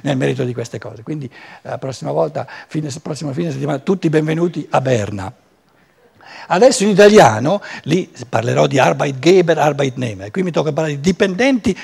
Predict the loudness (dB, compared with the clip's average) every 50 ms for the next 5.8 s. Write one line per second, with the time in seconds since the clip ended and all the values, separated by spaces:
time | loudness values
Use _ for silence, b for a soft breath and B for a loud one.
0 | B B B -2 0 0 0 -2 B B B B -4 -2 0 0 0 0 -2 -4
1 | -6 B B B 4 4 6 6 4 2 2 0 0 0 0 -2 -2 -6 -6 -8
2 | -12 -14 -16 -16 B B B B B B B B B B B B B B B B
3 | B B B B B _ _ _ _ _ _ _ _ _ _ _ _ _ _ _
4 | _ _ _ _ _ _ _ _ -20 -20 _ _ _ _ _ _ _ _ _ _
5 | _ _ 4 6 8 8 8 6 6 4 2 2 0 -4 -10 -20